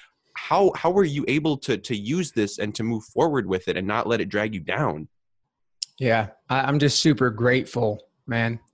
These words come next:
Speaker 2: I'm super grateful that I was able to use this
Speaker 1: Yeah.
Speaker 2: as a vehicle, as a vehicle for transformation.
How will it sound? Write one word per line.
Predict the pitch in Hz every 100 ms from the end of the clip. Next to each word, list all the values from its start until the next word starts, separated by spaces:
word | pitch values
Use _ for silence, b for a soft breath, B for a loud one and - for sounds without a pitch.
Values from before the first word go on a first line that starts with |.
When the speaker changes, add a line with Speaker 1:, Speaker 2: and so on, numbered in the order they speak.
| _ _ _ -
Speaker 2:
I'm | 123 113
super | - 139 143 113
grateful | 120 120 117 - 117 107 107
that | 117
I | 110 117 117 110 - _ _ -
was | 120 98
able | 127 120 127
to | - - 123 117 107
use | 107 123 135 117
this | 113 98 104 - - - _ _ _ _ -
Speaker 1:
Yeah. | 107 131 85 - _ _ _ _
Speaker 2:
as | 120 123 113
a | 117 113 107
vehicle, | 104 135 131 123 113 - - _ _ _ _ _ -
as | 117 104
a | 110
vehicle | 110 131 131 123
for | -
transformation. | 113 127 117 - 107 107 104 90 76